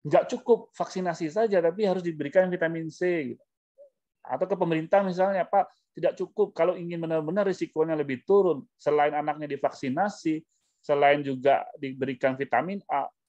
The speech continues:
ekonominya juga harus bagus. Nah, seperti itu nanti melihat, eh, mekanisme itu.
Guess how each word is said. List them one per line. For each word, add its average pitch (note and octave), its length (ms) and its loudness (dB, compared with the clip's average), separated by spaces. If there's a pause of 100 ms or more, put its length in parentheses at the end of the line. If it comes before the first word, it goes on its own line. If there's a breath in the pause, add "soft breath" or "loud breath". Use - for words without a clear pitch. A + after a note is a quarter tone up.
(160)
ekonominya F3+ 560 0
juga F#3+ 240 6
harus E3 80 0
bagus. G3+ 560 0 (2250)
Nah, - 320 -20 (560)
seperti A#3+ 400 -14
itu - 160 -10
nanti E3+ 240 -2
melihat, D3 560 0
eh, - 160 -14
mekanisme B2 640 -4
itu. A#2 320 -12